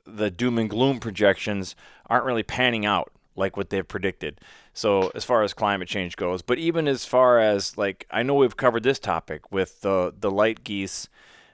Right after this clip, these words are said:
where they're like, "Oh, they're overgrazing the tundra," they're, but then they leave, when that food source is gone, they leave that area. And, you know, ob-, for obvious reasons, they're not just gonna sit there and pick at dirt. Like, they're gonna go find food. So while they're gone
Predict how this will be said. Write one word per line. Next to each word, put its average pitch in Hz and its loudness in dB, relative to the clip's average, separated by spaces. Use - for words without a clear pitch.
where 104 0
they're 101 0
like, 98 0
"Oh, 110 2
they're 104 2
overgrazing 107 2
the 90 -8
tundra," 123 0
they're, 98 -2
but 101 -8
then 107 0
they 113 2
leave, 139 0
when 110 2
that 139 0
food 151 0
source 135 0
is 101 -10
gone, 135 2
they 104 2
leave 117 -2
that 87 0
area. 67 -6
And, 95 -6
you 120 -2
know, 98 2
ob-, 90 2
for 85 -2
obvious 107 0
reasons, 104 -2
they're 98 -6
not 110 0
just 110 -10
gonna 98 -4
sit - -6
there 98 0
and 87 -6
pick 123 -6
at 82 -6
dirt. 110 2
Like, 95 -4
they're 107 -6
gonna 104 -2
go 95 2
find 98 -2
food. 135 -2
So - -8
while 110 4
they're 92 2
gone 104 2